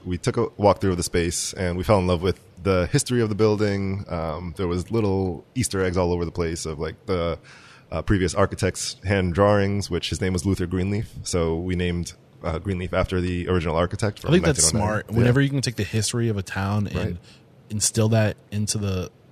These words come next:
Speaker 2: you know, it, people identify with it,
Speaker 1: A hundred percent,
Speaker 2: right?
Speaker 1: yeah, because this was a bank, and a lot of the community around, they come in and they, they look around and they say, "Wow, I'm, I'm in awe," because
Speaker 2: Yeah.
Speaker 1: they used to work in this bank, or
Speaker 2: Oh,
Speaker 1: their
Speaker 2: that's
Speaker 1: parents
Speaker 2: crazy.
Speaker 1: used to bank in the bank, you know?
Speaker 2: Okay.
Speaker 1: Um,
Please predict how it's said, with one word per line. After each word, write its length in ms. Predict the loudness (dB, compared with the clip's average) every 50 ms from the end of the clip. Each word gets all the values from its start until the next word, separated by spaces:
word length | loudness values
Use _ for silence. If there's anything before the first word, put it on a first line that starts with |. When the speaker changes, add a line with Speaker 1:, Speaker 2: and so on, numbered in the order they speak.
| -10 -6
Speaker 2:
you 120 | -6 -6
know, 60 | -4
it, 260 | -4 -6 -8 -8 -4 -2
people 340 | -2 0 2 2 0 0 0
identify 580 | -2 -2 -2 0 0 -2 -2 -4 -4 -6 -8 -8
with 140 | -8 -8 -4
it, 40 | -2
Speaker 1:
A 40 | 0
hundred 200 | 0 0 0 -2
percent, 240 | -2 -2 -4 -4 -6
Speaker 2:
right? 80 | -4 -2
Speaker 1:
yeah, 140 | -2 -2
because 280 | -2 -2 -4 -4 -4 -2
this 160 | -2 -2 0 0
was 260 | 0 0 -2 -4 -6 -6
a 40 |
bank, 380 | -4 -2 -2 -2 -2 -4 -8 -12 -8 -4
and 240 | -2 -2 0 0
a 40 | 0
lot 180 | 2 2 2 2
of 120 | 0 0
the 240 | -2 -2 -2 -2 -2
community 380 | -2 -2 -2 0 0 0 -2 -2
around, 280 | 0 0 0 0 -2
they 80 | -2 -4
come 180 | -4 -4 -2
in 100 | -2 -4
and 160 | -4 -4 -4 -2
they, 240 | -2 -2 -4 -4 -8 -14 -12 -8
they 120 | -8 -8 -6
look 220 | -6 -6 -6 -6
around 240 | -6 -6 -6 -6 -8
and 80 | -8 -10
they 40 |
say, 180 | -10 -8 -10 -10 -10 -12
"Wow, 380 | -12 -12 -10 -8 -8 -10 -12 -10 -6
I'm, 280 | -4 -4 -2 -4 -6 -6 -4
I'm 80 | -2 -2
in 80 | -2 0
awe," 280 | 2 2 2 2 0 -4 -12 -18 -14 -8
because 180 | -4 0 2 4
Speaker 2:
Yeah. 60 | 6
Speaker 1:
they 60 | 6
used 120 | 6 4 4
to 60 | 4
work 220 | 6 6 6 6
in 60 | 4 2
this 120 | -2 -2
bank, 260 | -2 -4 -4 -2 0
or 40 | 0
Speaker 2:
Oh, 20 |
Speaker 1:
their 80 | 2 2
Speaker 2:
that's 80 | 2 2
Speaker 1:
parents 280 | 2 4 4 4 2
Speaker 2:
crazy. 40 | 0
Speaker 1:
used 120 | 0 -2 0
to 180 | -2 -2 0
bank 260 | 0 0 0 0 0 -2
in 60 | -4
the 60 | -4
bank, 260 | -4 -6 -6 -6 -6
you 60 | -4 -4
know? 160 | -2 -2 -4 -6 -10 -18 -20 -20 -20 -16 -12 -10
Speaker 2:
Okay. 240 | -8 -4 -4 -4 -6 -8 -10 -6 0
Speaker 1:
Um, 500 | 2 4 4 4 4 2 2 0 0 -4